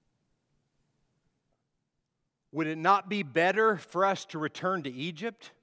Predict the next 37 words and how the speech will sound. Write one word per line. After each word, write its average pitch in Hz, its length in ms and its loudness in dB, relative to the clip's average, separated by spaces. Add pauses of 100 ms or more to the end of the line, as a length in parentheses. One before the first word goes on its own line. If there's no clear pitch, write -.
(540)
So 175 180 -2
they 175 120 0
said 214 220 2
to 214 60 4
one 208 140 2
another, 202 360 4 (360)
"Let 196 200 0
us 214 100 -2
select 202 500 0
a 196 60 0
leader 247 580 -2
and 160 160 -6
return 190 380 -6
to 175 60 -2
Egypt." 160 540 -8 (520)
Then 151 160 0
Moses 156 460 0
and 151 140 -2
Aaron 165 240 2
fell 170 240 2
on 156 100 0
their 143 120 0
faces 180 400 -4
before 151 360 -4
all 165 160 2
the 139 160 -6
assembly 185 480 -10 (320)
of 127 100 -4
the 127 80 -4
congregation 165 720 -2
of 120 80 -10
the 110 80 -8
children 151 360 -6
of 123 120 -8
Israel. 185 360 -12 (340)
But 113 120 -8
Joshua, 185 640 0